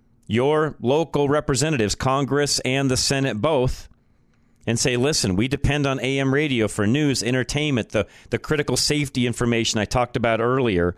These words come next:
And as listeners, we need to stand united among this front." And let them know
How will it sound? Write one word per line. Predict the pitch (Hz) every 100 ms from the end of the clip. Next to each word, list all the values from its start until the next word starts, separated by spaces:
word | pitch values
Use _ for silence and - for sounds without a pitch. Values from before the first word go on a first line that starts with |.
| - _ _ _ _ _ -
And | 113
as | 123 127 120
listeners, | 175 - 131 117 110
we | 117 139
need | 139 131
to | 120
stand | - 113 117 117 107
united | 113 120 139 120 92 101 - _ _ _ _ _ _ _ - - _
among | 117 110 107
this | 110 -
front." | - 160 - - _ _ - _ _ _ _ _ _ _ _ _ -
And | 117 117 113 107 - _ _ _ _
let | 107 139 151 -
them | 147 143 143
know | 165 156 117 143